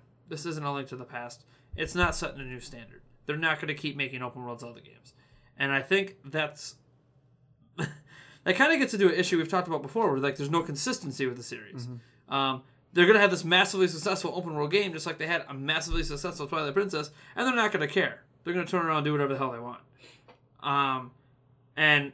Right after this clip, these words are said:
Speaker 1: we as fans just have to kinda eat it, knowing that, yeah, someday they'll probably do
Speaker 2: <laughs>
Speaker 1: another open world game, because Eiji Nomu said he wants to do at least one more.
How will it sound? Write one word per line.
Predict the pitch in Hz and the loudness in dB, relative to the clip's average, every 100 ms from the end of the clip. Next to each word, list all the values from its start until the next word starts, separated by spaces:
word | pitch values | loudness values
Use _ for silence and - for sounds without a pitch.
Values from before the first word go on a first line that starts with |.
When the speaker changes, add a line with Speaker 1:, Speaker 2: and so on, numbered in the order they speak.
| - | -2
Speaker 1:
we | 170 165 | 2 2
as | - | 2
fans | 170 156 | 0 0
just | 139 | -2
have | 147 135 | -4 -4
to | 131 | -4
kinda | 131 123 | -6 -4
eat | 202 196 | -2 2
it, | 151 139 - | 2 0 -4
knowing | 147 156 156 143 | -2 -2 -2 -4
that, | 147 - | -6 -4
yeah, | 139 - | -2 0
someday | - 196 170 | 0 0 0
they'll | 160 151 | 0 0
probably | 156 143 143 | 0 2 2
do | 143 | 2
Speaker 2:
<laughs> | |
Speaker 1:
another | 135 143 139 | 2 0 0
open | 139 139 135 | -2 -4 -6
world | 131 131 | -4 -4
game, | 131 131 | -4 -4
because | 131 131 135 - - - - | -4 -6 -6 -8 -20 -12 -4
Eiji | 226 180 | 0 0
Nomu | 160 151 135 | 0 0 -2
said | - 220 | 0 0
he | 165 | 0
wants | 147 143 139 | -2 -2 -2
to | |
do | 135 135 | 0 0
at | - 160 | -2 -6
least | 170 - | -4 -4
one | 139 131 | -6 -8
more. | 127 117 117 | -8 -10 -10